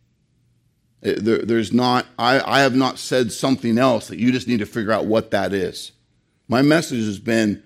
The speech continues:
the same. What, what I'm declaring about myself and how this works and what's happening is all the same. Now notice in Jesus' answer too that he doesn't say anything about the disciples.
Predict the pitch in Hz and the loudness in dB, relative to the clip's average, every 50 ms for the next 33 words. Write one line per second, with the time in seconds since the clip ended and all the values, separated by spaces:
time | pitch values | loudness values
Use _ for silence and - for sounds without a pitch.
0 | _ - - - - 117 101 90 - - _ _ _ _ _ _ _ _ _ _ | _ -14 -10 -6 -4 -4 -4 -4 -6 -12 _ _ _ _ _ _ _ _ _ _
1 | _ _ _ _ _ _ _ _ _ _ _ _ _ _ - - - 117 131 123 | _ _ _ _ _ _ _ _ _ _ _ _ _ _ -10 -2 2 4 4 4
2 | 95 120 135 143 156 147 131 120 120 - 139 123 135 135 123 104 117 127 - 110 | 4 4 4 6 6 4 4 2 0 -2 -2 0 0 2 2 2 0 0 0 -2
3 | 123 - - 131 127 120 117 - 101 - 117 123 131 120 135 131 - - 120 127 | -4 -2 0 0 0 0 0 -2 -4 -4 0 0 0 0 0 -2 -2 2 4 4
4 | 127 127 - - - 104 101 101 120 131 127 - - 120 123 - 120 117 120 117 | 4 4 2 -4 -6 -4 -2 0 0 0 0 0 -2 -2 -2 0 0 2 2 2
5 | 113 - _ _ - - _ _ _ _ - 120 110 139 139 139 135 120 - - | 0 -2 _ _ -20 -20 _ _ _ _ -6 -2 2 4 6 6 4 4 0 -4
6 | - 98 87 85 - _ _ _ _ _ _ _ _ _ _ _ _ _ _ _ | -4 -6 -6 -8 -12 _ _ _ _ _ _ _ _ _ _ _ _ _ _ _
7 | _ _ _ _ _ _ _ _ _ _ _ _ _ _ _ _ _ _ _ _ | _ _ _ _ _ _ _ _ _ _ _ _ _ _ _ _ _ _ _ _
8 | _ _ _ _ _ _ _ _ _ _ _ _ _ _ _ _ _ _ _ _ | _ _ _ _ _ _ _ _ _ _ _ _ _ _ _ _ _ _ _ _
9 | _ _ _ _ _ _ _ _ _ _ _ _ _ _ _ _ _ _ _ _ | _ _ _ _ _ _ _ _ _ _ _ _ _ _ _ _ _ _ _ _
10 | _ _ _ _ _ _ _ _ _ _ _ _ _ _ _ _ _ _ _ _ | _ _ _ _ _ _ _ _ _ _ _ _ _ _ _ _ _ _ _ _
11 | _ - - 120 131 139 156 175 190 180 - 151 127 107 131 139 135 - 143 131 | _ -6 -2 2 2 4 4 6 4 4 4 2 -2 0 0 -2 -2 -2 -2 -2
12 | 143 139 123 113 - - 147 143 131 127 107 117 131 131 139 127 120 - - 107 | -2 -2 -4 -6 -4 0 2 2 4 2 2 2 0 0 0 0 -2 -2 -2 -2
13 | - 113 139 160 165 143 151 135 123 107 110 120 123 123 - 120 107 107 - - | 0 2 2 2 2 2 2 0 0 2 4 2 2 2 0 -4 -4 -4 -4 -2
14 | 110 107 - - - - - - | -2 -4 -4 -6 -10 -12 -14 -18